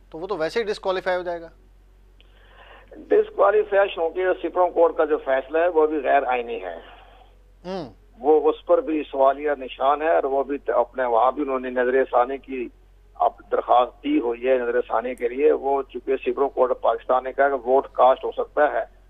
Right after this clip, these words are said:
Speaker 1: हम्म।
Speaker 2: लेकिन काउंट नहीं होता, ये आइन की तो, आइन में तो जिक्र ही नहीं है, आइन के तो खिलाफ है ये।
Speaker 1: जहाँ
Speaker 2: इसके
Speaker 1: खामोश है,
Speaker 2: खिलाफ
Speaker 1: जहाँ
Speaker 2: है।
Speaker 1: आइन खामोश है वहाँ कोर्ट की इंटरप्रिटेशन चलेगी।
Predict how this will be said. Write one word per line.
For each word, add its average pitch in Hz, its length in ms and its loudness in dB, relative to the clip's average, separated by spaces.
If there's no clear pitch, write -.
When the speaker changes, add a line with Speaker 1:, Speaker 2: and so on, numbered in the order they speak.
Speaker 1:
हम्म। 156 160 -12
Speaker 2:
लेकिन 131 300 0
काउंट 143 400 2
नहीं 165 160 -4
होता, 131 240 0
ये 143 200 -4
आइन 127 320 -4
की 131 120 -8
तो, 131 480 -4
आइन 127 280 2
में 143 100 -2
तो 139 100 0
जिक्र 135 240 -4
ही 180 60 0
नहीं 165 120 -6
है, 160 60 2
आइन 135 220 0
के 139 120 -2
तो 147 80 0
खिलाफ 156 340 2
है 110 180 -8
ये। 127 180 -12
Speaker 1:
जहाँ 165 320 0
Speaker 2:
इसके - 120 0
Speaker 1:
खामोश 196 380 4
है, 165 120 6
Speaker 2:
खिलाफ 175 200 4
Speaker 1:
जहाँ 214 200 8
Speaker 2:
है। 202 60 8
Speaker 1:
आइन 226 180 2
खामोश 220 500 2
है 247 80 4
वहाँ 190 280 -2
कोर्ट 190 300 -4
की 208 60 -6
इंटरप्रिटेशन 190 580 -8
चलेगी। 220 420 -6